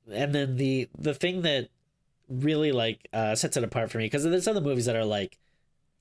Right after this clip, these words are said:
you know, bad, but we just watch it and, like, "Whatever, I didn't like it, uh,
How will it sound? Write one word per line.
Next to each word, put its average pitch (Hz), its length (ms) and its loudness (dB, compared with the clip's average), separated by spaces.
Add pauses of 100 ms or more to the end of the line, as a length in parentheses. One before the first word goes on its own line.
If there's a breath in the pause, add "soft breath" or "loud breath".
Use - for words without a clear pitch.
(300)
you 170 100 -2
know, 123 200 2
bad, 120 420 0
but 120 100 2
we 123 100 2
just 123 200 -2
watch 113 300 0
it 113 40 0
and, 107 100 -2
like, 104 160 -4
"Whatever, 123 420 0
I 117 60 0
didn't 110 200 -2
like 95 240 -2
it, 95 180 -2
uh, 98 260 -4